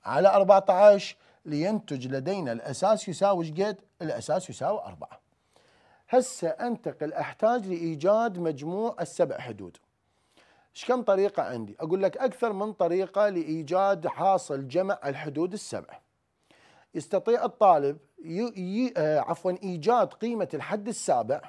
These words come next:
ويستخدم قانون الحد الأول والحد الأخير، ألا وهو أس للأن يساوي أن على اثنين قوس أي زائدا يو للأن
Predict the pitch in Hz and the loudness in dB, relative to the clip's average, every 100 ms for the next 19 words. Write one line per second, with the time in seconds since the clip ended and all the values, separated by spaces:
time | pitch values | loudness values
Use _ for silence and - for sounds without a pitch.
0 | - _ _ _ _ _ _ 147 180 - | -20 _ _ _ _ _ _ -4 -4 -2
1 | 233 180 190 180 180 175 185 220 220 160 | -4 -2 -4 -2 0 0 0 -2 -4 -4
2 | 170 165 160 202 208 175 147 147 123 120 | -4 -4 -2 0 2 0 -2 -6 -8 -8
3 | 113 160 180 170 151 147 139 170 156 120 | -6 -6 -6 -6 -4 -2 -2 -2 -2 -4
4 | 98 - 175 175 175 185 196 180 143 180 | -4 -4 -4 -6 -6 -4 -6 -6 -4 -2
5 | 123 107 107 - 185 - 196 180 196 214 | -2 -4 -8 -8 -8 -6 -4 -4 -4 -6
6 | 240 233 _ _ _ _ 175 180 180 - | -6 -10 _ _ _ _ 4 6 4 -2
7 | - - - 156 160 156 156 147 156 156 | -12 -16 -6 0 0 0 -6 -2 0 0
8 | 143 127 113 113 185 240 226 220 220 | -2 -8 -8 -4 -2 0 -2 -2 -4